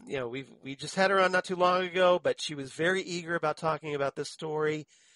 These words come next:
And, uh, she's gonna be our first one as we start this summer schedule. So, uh, I hope everybody tunes in because I think it's gonna be a lot of fun. Obviously, I'm gonna be very enthused because this is a Davison story,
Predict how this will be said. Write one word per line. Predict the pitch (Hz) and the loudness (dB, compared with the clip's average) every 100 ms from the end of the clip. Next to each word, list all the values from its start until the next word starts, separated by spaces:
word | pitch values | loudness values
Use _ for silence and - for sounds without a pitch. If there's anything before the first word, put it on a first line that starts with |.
| _ _ _ | _ _ _
And, | 160 131 135 135 135 | -8 -4 -4 -4 -4
uh, | 135 135 135 135 | -2 0 0 0
she's | 127 170 | -2 -4
gonna | 175 175 | -2 0
be | 175 | 2
our | 151 | 2
first | - 180 - | 2 -2 0
one | 170 160 | 0 0
as | 143 | -2
we | 139 | -8
start | - 165 156 | -2 -2 -2
this | 156 143 | -4 -6
summer | - 170 165 | -2 0 0
schedule. | 156 - 160 147 156 151 147 _ _ _ _ _ _ _ | -2 0 0 2 2 0 -2 _ _ _ _ _ _ _
So, | - - 160 160 147 151 | -10 0 2 4 4 4
uh, | 151 156 170 | 4 2 0
I | |
hope | 175 214 | -2 4
everybody | 233 226 214 | 6 8 6
tunes | 208 220 226 202 | 4 -2 -4 6
in | 226 160 | 6 6
because | 139 147 151 | -2 -2 -2
I | 151 | -4
think | 170 | -2
it's | 165 | -2
gonna | 156 | 0
be | 143 | 2
a | |
lot | 143 165 | 4 4
of | 190 | 2
fun. | - 170 170 170 _ _ - | 2 2 2 -2 _ _ -2
Obviously, | 139 165 - 127 | 0 0 -2 0
I'm | 170 | 4
gonna | 208 | 4
be | 190 | 2
very | 180 180 175 | 4 6 4
enthused | 170 160 160 | 0 -4 -2
because | 151 - 147 139 127 | -6 2 4 4 0
this | 131 147 | -6 -8
is | 135 | -8
a | 123 | -10
Davison | - 160 170 175 - 175 | -2 0 0 -2 -6 -10
story, | - 175 170 165 160 | -6 0 2 2 -2